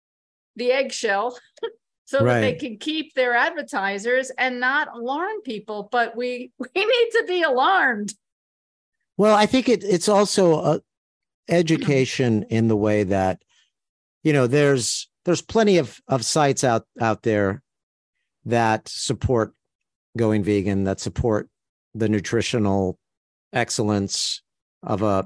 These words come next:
Speaker 2: plant-based diet, that support how eating animals is bad for the environment. But l-, let's really talk about what our purpose is at Responsible Eating and Living. And it comes primarily from you wanting to save the animals.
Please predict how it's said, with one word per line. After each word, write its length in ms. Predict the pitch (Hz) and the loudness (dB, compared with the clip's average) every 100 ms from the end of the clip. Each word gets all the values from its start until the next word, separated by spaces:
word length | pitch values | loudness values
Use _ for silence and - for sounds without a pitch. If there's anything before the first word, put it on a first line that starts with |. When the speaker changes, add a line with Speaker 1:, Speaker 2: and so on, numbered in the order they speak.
| - | -4
Speaker 2:
plant-based 540 | 113 101 104 98 - | -2 -2 0 -2 -2
diet, 380 | 110 101 101 98 | -2 0 0 -2
that 160 | 101 - | -4 -4
support 600 | 110 - 123 117 110 _ _ _ | -8 -4 -2 0 -2 _ _ _
how 640 | - 113 101 95 92 90 - | -6 -2 0 2 0 -2 -2
eating 260 | 131 123 110 | -2 0 2
animals 460 | 107 107 107 107 92 | 0 0 0 0 -2
is 240 | 90 - _ 90 | -4 -6 _ -6
bad 360 | 113 104 101 | -2 0 0
for 120 | - | -2
the 120 | 101 101 | 0 0
environment. 580 | 92 98 95 98 98 _ - - - | 0 0 0 0 -4 _ -20 -20 -2
But 200 | 165 170 | 0 0
l-, 220 | 175 190 190 | -4 -6 -2
let's 380 | 185 226 - | 2 2 2
really 180 | 302 269 | 2 4
talk 240 | 190 185 180 | 4 2 2
about 420 | 151 135 120 - _ _ | 2 2 2 -4 _ _
what 560 | 127 117 127 147 139 - | -8 -2 2 4 4 2
our 300 | 143 180 190 | 2 4 4
purpose 420 | 101 104 98 82 | 2 0 0 0
is 320 | 95 90 87 92 | 0 2 2 0
at 100 | 78 | 0
Responsible 500 | 95 - 107 - 104 | -2 0 -2 0 -2
Eating 200 | 104 101 | 0 0
and 140 | 98 | 0
Living. 320 | 127 143 110 104 | 0 2 0 0
And 200 | 113 113 | 0 -2
it 160 | 113 | -4
comes 400 | - 147 131 104 - - - _ _ _ - | -2 -2 -2 -6 -14 -20 -20 _ _ _ -2
primarily 640 | 147 139 185 240 151 113 | 0 4 4 4 4 2
from 720 | 104 - 117 101 95 98 110 - | 0 0 2 2 2 0 -2 -6
you 400 | 120 127 170 165 | -2 2 4 6
wanting 440 | 151 127 127 127 | 4 4 2 0
to 120 | 117 | 0
save 380 | 110 123 104 90 | -2 0 0 0
the 160 | 92 87 | 0 -2
animals. 640 | 80 69 67 - - - | -2 -4 -8 -12 -14 -14